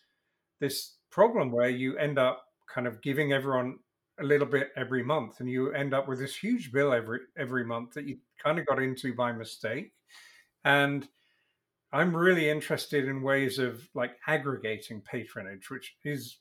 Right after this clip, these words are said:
you know, what a record label used to do. But, but we've kind of got the streaming, which is,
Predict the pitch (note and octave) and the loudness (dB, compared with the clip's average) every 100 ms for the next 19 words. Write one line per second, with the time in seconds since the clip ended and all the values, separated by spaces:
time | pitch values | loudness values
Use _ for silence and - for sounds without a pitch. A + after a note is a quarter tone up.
0 | - G#2+ F#3 - B2 C3+ D3+ D#3 D3+ A#2+ | -8 -8 -8 -6 -2 0 -2 -2 -2 -2
1 | A2 G#2+ G2+ G#2+ G#2 A2 - B2 G#2 G2 | -2 -6 -8 -12 -12 -10 -10 -10 -10 -12
2 | G2+ G2+ A#2+ - C3 B2 D3 B2+ B2 - | -12 -8 -8 -8 -8 -8 -6 -4 -4 -8
3 | _ - E3 D#3 - C3+ C#3 - _ _ | _ -2 0 0 2 2 2 -4 _ _
4 | _ _ _ _ _ _ _ _ _ _ | _ _ _ _ _ _ _ _ _ _
5 | - C#3+ - - G3 A3 A2 A2+ C3 B2+ | -8 -4 -2 2 2 2 -4 -6 -4 -4
6 | C#3 B2+ - | -4 -6 -8